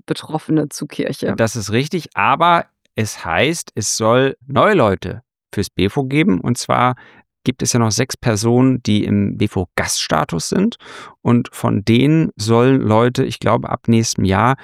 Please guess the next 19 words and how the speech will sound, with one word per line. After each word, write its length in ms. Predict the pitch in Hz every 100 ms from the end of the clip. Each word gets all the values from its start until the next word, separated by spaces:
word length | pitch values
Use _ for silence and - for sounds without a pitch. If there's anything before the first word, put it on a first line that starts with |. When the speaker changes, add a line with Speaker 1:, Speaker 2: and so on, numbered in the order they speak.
| - _
Speaker 2:
dann 180 | - 107
auch, 380 | - 104 117 - _
äh, 100 | -
ins 240 | 107 113 -
bfo 280 | 113 - -
aufgenommen 760 | - 120 - 107 90 85 82
werden. 320 | 82 85 - - - - - _ _ _ _ -
Ich 200 | 131 120
weiß 360 | 117 180 196 147
nicht, 260 | 156 -
ob 200 | 139 123
die 200 | - -
alle 320 | - 101 139
aufnehmen. 680 | - 160 151 - 180 196 240 - -
Dann 180 | 113 113
hätten 380 | 120 - 120 107
wir 340 | 101 87 95 _ _ _
zwölf 580 | - - 90 98 107 110
Betroffene 720 | - - - 151 - 165 196